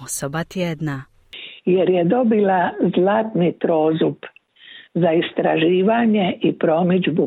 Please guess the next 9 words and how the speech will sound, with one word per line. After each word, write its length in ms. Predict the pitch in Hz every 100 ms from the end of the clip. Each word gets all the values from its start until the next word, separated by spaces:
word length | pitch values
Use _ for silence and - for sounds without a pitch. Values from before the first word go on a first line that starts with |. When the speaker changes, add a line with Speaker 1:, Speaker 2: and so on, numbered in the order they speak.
| -
Speaker 2:
podmorja. 680 | 135 135 160 147 147 123 - - _ - _ _ _ - - - - -
Međunarodna 960 | 170 160 170 170 196 240 269 214 175
akademija 800 | 151 - 151 156 151 151 156 131 -
podvodnih 580 | 151 165 185 175 165 165 151
znanosti 680 | 156 156 147 139 - 147
i 100 | 160
tehnike 680 | - 160 - 160 139 - 143 - - - - - -
zlatnim 720 | 170 185 214 240 233 180 165
trozubom 800 | 170 175 170 175 180 165 160 147